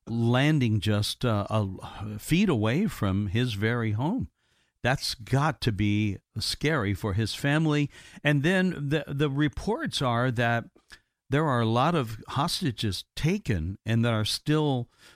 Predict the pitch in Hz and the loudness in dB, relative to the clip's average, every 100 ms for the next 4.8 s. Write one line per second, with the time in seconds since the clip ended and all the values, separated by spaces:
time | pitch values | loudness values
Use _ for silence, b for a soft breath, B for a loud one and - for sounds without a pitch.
0 | b - 110 104 - 123 139 135 123 120 | b -4 -2 -2 -4 -2 2 2 2 0
1 | 113 - 110 110 - 120 139 131 - 160 | -2 -6 -10 -12 -10 -2 0 0 0 0
2 | 208 147 - 120 143 - 139 147 135 113 | 0 0 0 0 0 0 0 0 0 0
3 | 135 127 110 139 165 - 113 92 98 123 | 0 2 0 -2 -4 -2 -2 -2 0 -2
4 | - 156 156 110 110 165 123 92 | 0 -2 0 0 0 0 0 -2